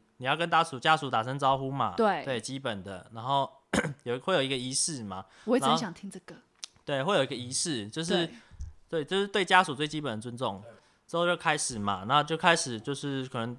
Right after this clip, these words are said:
Speaker 1: 呃，我要继续讲，会，要讲需要讲比较细吗？
Speaker 2: 不要太细，因为我会怕。
Speaker 1: 呃，就是人大概就是皮下面就会有脂肪，脂肪下面就是肌肉。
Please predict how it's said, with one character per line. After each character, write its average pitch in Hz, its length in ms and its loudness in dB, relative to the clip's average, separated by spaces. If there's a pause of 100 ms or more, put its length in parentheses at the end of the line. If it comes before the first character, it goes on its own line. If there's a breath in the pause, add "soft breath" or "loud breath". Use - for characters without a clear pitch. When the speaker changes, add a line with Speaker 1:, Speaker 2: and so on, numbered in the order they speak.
(100)
Speaker 1:
呃， 120 240 -4
我 110 240 -6
要 175 100 -2
继 175 160 -6
续 170 140 -2
讲， - 160 -10 (100)
会， 202 200 0
要 196 80 6
讲 120 180 0
需 131 100 -4
要 151 100 2
讲 123 140 -4
比 107 100 -8
较 107 60 -6
细 107 280 -6
吗？ 90 280 -8
Speaker 2:
不 277 60 4
要 311 100 8
太 330 220 4
细， 302 200 0
因 285 80 4
为 330 40 6
我 269 100 6
会 254 140 6
怕。 262 460 2 (100)
Speaker 1:
呃， 127 320 4
就 165 140 -4
是 208 140 0
人 160 260 2
大 190 120 8
概 196 140 8
就 180 120 -4
是 180 200 -6 (140)
皮 117 280 -10
下 143 320 8
面 131 220 -2
就 131 140 -6
会 135 100 -4
有 113 80 -2
脂 104 260 -10
肪， 95 460 -8 (240)
脂 110 180 -10
肪 120 160 -2
下 156 140 2
面 143 160 -4
就 135 100 -6
是 131 80 -4
肌 113 280 -8
肉。 117 320 -2